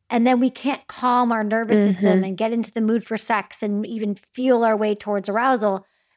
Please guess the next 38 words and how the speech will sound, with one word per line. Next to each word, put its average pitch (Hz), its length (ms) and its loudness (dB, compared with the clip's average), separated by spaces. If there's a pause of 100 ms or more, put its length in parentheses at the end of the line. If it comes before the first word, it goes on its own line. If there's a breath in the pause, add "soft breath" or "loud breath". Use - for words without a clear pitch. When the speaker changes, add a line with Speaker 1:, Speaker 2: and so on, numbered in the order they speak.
Speaker 1:
because 220 340 -2
we 233 60 0
have 196 120 2
all 185 120 0
of 180 100 -6
this 185 120 -6
shame. 190 460 0
So 220 180 -4
if 190 80 -10
we 262 80 -4
can 247 180 -4
just, 226 300 -10 (520)
by 214 100 -4
ta-, 262 240 -4
so 262 100 2
I 240 100 4
love 277 280 4
that 277 100 4
you're 214 100 2
talking 180 300 -4
about 175 220 -2
it, - 20 -2
and 185 120 -4
I 202 80 0
love 233 180 4
that 285 100 0
you're 226 80 0
having 202 240 2
me 185 140 0
on 175 180 -2
to 190 100 0
really 185 280 0
go 180 240 2
there, 165 200 0
'cause 202 120 -2
I 185 100 0
think 226 300 -2
it's, - 440 -4